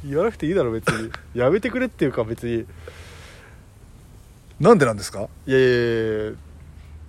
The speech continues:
Speaker 1: 嫌じゃないけど。
Speaker 2: まあ、近藤さんもね、ちょっとね、「平松とお女子はちょっ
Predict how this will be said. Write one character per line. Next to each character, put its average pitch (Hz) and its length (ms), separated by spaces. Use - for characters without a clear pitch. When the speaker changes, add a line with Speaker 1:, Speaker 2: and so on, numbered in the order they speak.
Speaker 1:
嫌 135 200
じ 180 80
ゃ - 20
な 117 100
い 117 80
け 107 140
ど。 104 400
Speaker 2:
ま 120 160
あ、 - 40
近 226 240
藤 220 180
さ 202 140
ん 196 80
も 202 100
ね、 190 160
ち - 80
ょ 123 40
っ - 20
と 107 100
ね、 95 100
「平 175 300
松 143 220
と 90 340
お 131 80
女 139 140
子 127 120
は 95 120
ち - 80
ょ - 20
っ - 20